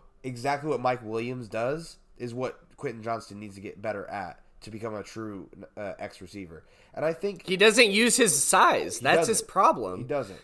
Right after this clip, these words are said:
Speaker 2: And this is what happens when you order Kevin White off of Wayfair. You get Quentin Johnston. And look,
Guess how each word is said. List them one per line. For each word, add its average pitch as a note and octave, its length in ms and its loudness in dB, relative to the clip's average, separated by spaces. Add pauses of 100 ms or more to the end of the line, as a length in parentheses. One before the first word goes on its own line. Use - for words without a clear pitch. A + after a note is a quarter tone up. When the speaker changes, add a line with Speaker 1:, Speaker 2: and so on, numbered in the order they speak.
(120)
Speaker 2:
And A3 220 6
this C4 160 6
is A#3 160 4
what C#4 100 6
happens B3 540 6
when A#3+ 120 2
you A3+ 180 2
order G#3 440 8
Kevin G3 480 2
White D#3+ 300 6
off D3 240 2
of C3+ 160 -8
Wayfair. B2+ 600 -2 (340)
You F3 180 -2
get G3 580 8 (240)
Quentin G3 420 4
Johnston. F3 800 2
And F#3+ 240 2
look, A#3 360 8